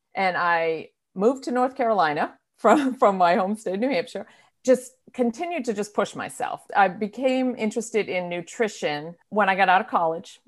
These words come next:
And looking back on that now, I feel like that interest was purely sparked by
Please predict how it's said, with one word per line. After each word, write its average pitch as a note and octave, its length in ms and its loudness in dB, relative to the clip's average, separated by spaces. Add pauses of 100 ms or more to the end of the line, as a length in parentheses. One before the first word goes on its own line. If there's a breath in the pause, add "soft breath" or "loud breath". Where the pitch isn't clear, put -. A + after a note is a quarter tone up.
(380)
And G3 300 -4
looking B3 320 0
back G#3 280 2
on G3+ 160 -2
that F3 180 -6
now, D#3+ 760 -4
I G3 160 4
feel A#3 400 2
like A3+ 300 4
that F#3+ 320 4
interest A3 600 -2
was F3 240 0
purely A3 440 2
sparked F#3+ 720 0 (220)
by E3 760 6